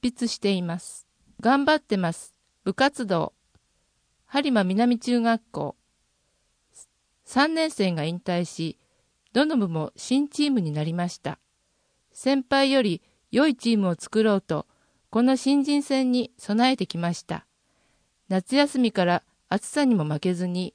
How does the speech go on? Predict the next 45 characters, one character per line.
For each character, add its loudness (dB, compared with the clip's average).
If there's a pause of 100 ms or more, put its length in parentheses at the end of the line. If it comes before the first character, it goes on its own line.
(120)
一 -2
生 0
懸 0
命 4
練 4
習 -2
に 0
取 2
り -8
組 0
み -2
ま -2
し -14
た。 -14 (1040)
ま 2
ず 2
は 2
陸 -4
上 2
部。 -12 (760)
当 6
番 2
か 0
ら 2
県 2
へ 4
と -2
駒 0
を 0
進 -10
め、 -4 (540)
県 4
新 0
人 -2
大 0
会 0
で 0
は -4 (400)
上 8
位 2
入 2
賞 0
者 -4
続 -8
出。 -10